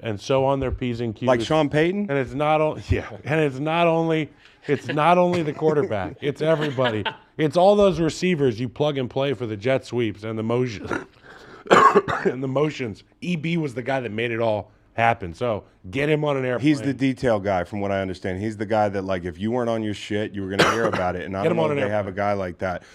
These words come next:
Speaker 2: Two housekeeping items from that game. Well, I wanna say this. <clears throat> Cincinnati might be the reason they looked the way they did with the explosives in the run game,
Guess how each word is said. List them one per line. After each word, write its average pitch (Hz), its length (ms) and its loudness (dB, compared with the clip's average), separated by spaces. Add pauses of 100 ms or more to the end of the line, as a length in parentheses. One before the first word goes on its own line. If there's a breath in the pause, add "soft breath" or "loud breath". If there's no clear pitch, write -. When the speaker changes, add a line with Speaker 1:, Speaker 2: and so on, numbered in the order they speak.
(160 loud breath)
Speaker 2:
Two 165 180 2
housekeeping 131 600 0
items 104 260 -2
from 104 140 -8
that 98 200 -2
game. 92 300 -4
Well, 98 240 2
I 107 80 0
wanna 110 220 -2
say 107 180 -2
this. 92 320 -4 (220)
<clears throat> 139 180 -2
Cincinnati 127 640 0
might 104 280 -2
be 110 100 -4
the 98 140 -4
reason 107 380 -2
they 104 120 -4
looked 104 220 -6
the 104 80 -8
way 104 160 -2
they 101 120 -2
did 98 120 -4
with 101 160 -6
the 98 120 -4
explosives 98 640 -6
in 92 100 -6
the 90 80 -8
run 107 220 -4
game, 101 380 -4